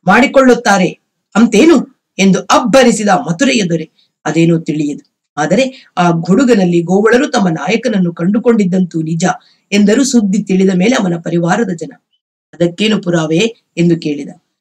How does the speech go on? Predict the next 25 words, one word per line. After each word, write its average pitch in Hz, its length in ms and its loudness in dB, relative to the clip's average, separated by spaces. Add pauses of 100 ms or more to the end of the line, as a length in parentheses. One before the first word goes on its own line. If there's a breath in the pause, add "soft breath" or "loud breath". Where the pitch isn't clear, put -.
(140)
"ಮಳೆ 311 180 4
ನಿಂತ 311 300 2
ಮೇಲೆ, 311 280 4
ಬೆಟ್ಟವನ್ನು 294 540 0
ಇದ್ದಲ್ಲೇ 269 460 2
ಇರಿಸಿದ 247 380 0
ಮೇಲೆ, 202 680 0
ಆ 220 100 4
ಗೋವರ್ಧನದಲ್ಲೇ 311 800 4
ಪಟ್ಟಾಭಿಷೇಕವನ್ನು 294 960 -2
ಕೃಷ್ಣನಿಗೆ 254 440 -4
ಮಾಡಿದರಂತೆ, 180 680 0 (500)
ಇದೇ 240 200 4
ಪುರಾವೆ" 208 440 2
ಎಂದರು. - 600 -6 (100)
"ಪಟ್ಟಾಭಿಷೇಕ? 208 800 0 (760)
ಮಥುರೆಗೆ 311 600 4
ತಿಳಿಸದೆ, 180 840 0
ನಮ್ಮ 254 160 6
ಒಪ್ಪಿಗೆಯನ್ನು 311 680 4
ಪಡೆಯದೆ, 170 560 0 (120)
ಇದು 277 220 4
ಕೈ 285 180 2
ಮೇರು-, 254 340 4 (260)
ಮೀರುತ್ತಿದೆ" 208 840 2